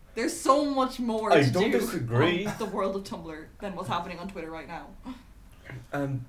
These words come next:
Speaker 2: you're fully correct, but, like, w-, how many, like, uh, Tumblrs has, you know, your man Donald Trump ever put out? What, what, what do you
Speaker 1: Exactly. Maybe if,
Speaker 2: I
Speaker 1: he, if Donald Trump used Tumblr instead, if he was on Tumblr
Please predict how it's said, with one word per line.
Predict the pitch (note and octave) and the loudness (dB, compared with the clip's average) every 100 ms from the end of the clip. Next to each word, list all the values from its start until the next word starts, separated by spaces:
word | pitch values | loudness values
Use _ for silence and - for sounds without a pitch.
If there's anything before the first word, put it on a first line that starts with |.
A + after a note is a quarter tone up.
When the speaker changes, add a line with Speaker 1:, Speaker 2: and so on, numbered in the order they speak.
| - - - E3+ | -14 -20 -18 0
Speaker 2:
you're | G3+ | 0
fully | G3 - - D#4 G4 - | 0 -8 -2 6 8 6
correct, | - A#2+ D3 A4+ - - | 6 4 6 4 0 -2
but, | F3 | 4
like, | F#3 | 6
w-, | E3+ - G#3+ | 6 -2 0
how | A#3 | 2
many, | C#4+ E4 A#3 D3 | 2 2 2 6
like, | A#2+ A#2 - - - - - A#2 | 4 4 -4 -18 -20 -20 -8 2
uh, | A#2 A2 G#2+ F#2+ - - - - - | 6 6 4 -2 -16 -20 -20 -18 -2
Tumblrs | C#3+ E3+ C#3 B2 A#2 A#2 A#2+ - - | 2 2 4 4 6 4 2 -2 0
has, | C3 B2+ A#2+ A#2+ A#2+ - - - - - - - - - - | 4 6 6 6 2 0 -8 -14 -16 -16 -14 -16 -16 -18 -6
you | E3 | 0
know, | B2+ C3+ - - - - - - D#3+ | 2 0 -2 -8 -10 -10 -18 -18 0
your | D#3+ | 2
man | E3 G3+ F3 A#2+ - - | 4 4 2 0 -4 -2
Donald | D#3+ E3 - | 0 0 -2
Trump | G3 F#3+ | -4 -2
ever | F3 | -4
put | E3 E3 | -2 2
out? | C#3+ - - - | 2 0 -8 -10
What, | F#3 | -8
what, | G3+ G3 | -8 -8
what | G#3+ | -8
do | C4+ | -6
you | |
Speaker 1:
Exactly. | A#3+ A#3 B3+ C#4 F3 - | -4 2 2 2 -6 -4
Maybe | G3+ A3 C4 | -4 -2 0
if, | |
Speaker 2:
I | B3 | -2
Speaker 1:
he, | C#4 | -4
if | A3+ | 0
Donald | A3 A3+ C4 | 0 0 -2
Trump | C4 G#3+ | -4 -4
used | B3+ - | -4 -4
Tumblr | G#3 G#3 G3 D#3+ F3 | -4 -4 -4 -4 -6
instead, | G#3+ G#3+ F#3 | -2 -2 -2
if | |
he | A#3+ | -4
was | A3+ | -2
on | G#3 G#3 | -4 -4
Tumblr | B3 G3 F3 E3 | -6 -4 -6 -6